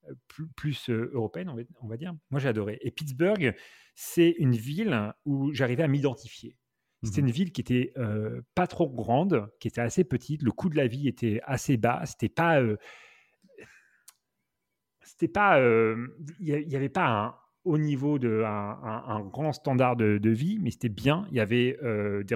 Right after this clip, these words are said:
Speaker 1: grandes universités. Moi, j'aime bien être, euh, dans des, près des proches d'uni-, des, des grandes universités parce que c'est là où tu vas avoir des étudiants, tu vas avoir des personnes, euh, qui vont bosser en tant que prof et compagnie. Donc, il y a
Speaker 2: Mhm.
Speaker 1: un vivier après de start-up, d'entreprises qui arrivent. Euh,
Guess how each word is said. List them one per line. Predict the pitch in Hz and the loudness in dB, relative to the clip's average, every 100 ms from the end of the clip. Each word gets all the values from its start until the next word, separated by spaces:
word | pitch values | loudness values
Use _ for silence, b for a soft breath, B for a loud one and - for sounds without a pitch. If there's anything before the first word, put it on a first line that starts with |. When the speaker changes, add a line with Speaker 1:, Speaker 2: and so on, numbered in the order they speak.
| 117 | 2
Speaker 1:
grandes | 151 131 | 2 4
universités. | 135 123 - - 170 | 2 2 -2 -4 -4
Moi, | 202 | -2
j'aime | 110 110 | -4 -4
bien | 101 127 | -2 -2
être, | 120 - 120 | -2 -4 -6
euh, | 107 104 | -4 -4
dans | 104 107 | -6 -6
des, | 110 110 | -6 -6
près | - 135 | -6 -4
des | 120 | -2
proches | - 120 | 0 -2
d'uni-, | 98 110 113 | 0 -2 -2
des, | - 117 107 - | -4 -4 -4 -6
des | 127 | -2
grandes | 120 110 | 0 0
universités | 110 107 104 - 226 | 0 -2 -4 -8 -10
parce | 127 - | -10 -10
que | 117 | -10
c'est | - | -4
là | 117 | -4
où | 117 | -4
tu | - | -6
vas | 104 | -8
avoir | 110 113 | -8 -8
des | 95 | -10
étudiants, | 95 117 107 113 | -14 -6 -4 -4
tu | 139 123 | -6 -10
vas | |
avoir | 101 104 | -10 -12
des | 98 | -14
personnes, | 110 - 123 117 B B B B B 117 | -18 -14 -10 -10 B B B B B -16
euh, | |
qui | - | -10
vont | 101 | -8
bosser | 95 92 | -6 -8
en | 110 | -10
tant | - | -10
que | 87 | -14
prof | - - | -10 -10
et | 117 | -10
compagnie. | - 127 180 | -12 -6 -6
Donc, | 202 110 - | -4 -8 -10
il | - | -10
y | 117 | -8
a | |
Speaker 2:
Mhm. | 98 113 | -2 0
Speaker 1:
un | |
vivier | 95 135 120 135 | 2 0 0 0
après | 113 - | 0 -4
de | 107 | -6
start-up, | 101 - 113 143 139 | -6 -8 -10 -8 -8
d'entreprises | 110 - 117 120 - | -10 -14 -16 -16 -16
qui | - | -16
arrivent. | 117 165 151 - b b b b b b b - | -12 -12 -14 -18 b b b b b b b -2
Euh, | 123 120 117 113 120 | 2 4 6 4 2